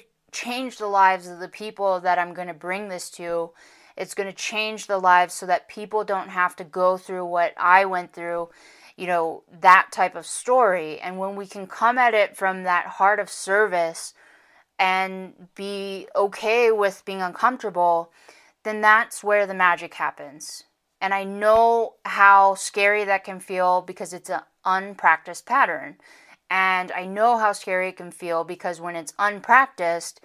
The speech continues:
it feels new and it feels clunky. And it, you know, we've learned our entire lives to avoid pain or to try to minimize, um, these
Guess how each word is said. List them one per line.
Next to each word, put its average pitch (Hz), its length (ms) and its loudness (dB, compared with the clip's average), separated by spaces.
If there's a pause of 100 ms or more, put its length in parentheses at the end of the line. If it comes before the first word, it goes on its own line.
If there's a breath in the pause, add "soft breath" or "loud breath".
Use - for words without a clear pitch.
(320 soft breath)
it 226 200 -4
feels 208 360 -4
new 190 320 -8
and 165 140 -6
it - 120 -16
feels 196 240 -10
clunky. 185 840 -6
And 185 440 -4 (880 soft breath)
it, 214 400 4 (320)
you 208 120 -8
know, 185 260 2
we've 196 420 -8
learned 214 420 2
our 190 520 8
entire 196 480 4
lives 196 840 4
to 185 640 -4
avoid 190 440 -2
pain 214 640 -8
or 180 560 0
to 185 440 -8
try 202 300 0
to 208 80 0
minimize, 180 880 -2 (600 soft breath)
um, 175 420 2
these 185 340 -10